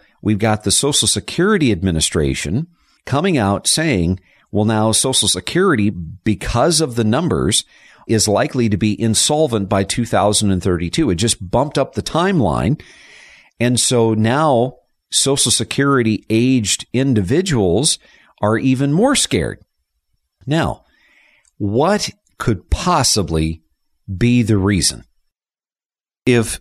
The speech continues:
some part of today's discussion really resonated with you, and you have questions about today's discussion, you have questions that you want to have answered with regards to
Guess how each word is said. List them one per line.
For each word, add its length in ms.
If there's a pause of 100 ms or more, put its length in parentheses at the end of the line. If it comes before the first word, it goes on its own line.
some 260
part 280
of 80
today's 420
discussion 680
really 460
resonated 640
with 220
you, 200 (520)
and 120
you 80
have 140
questions 500
about 240
today's 380
discussion, 560
you 80
have 160
questions 500
that 140
you 100
want 280
to 260
have 320
answered 440
with 200
regards 400
to 240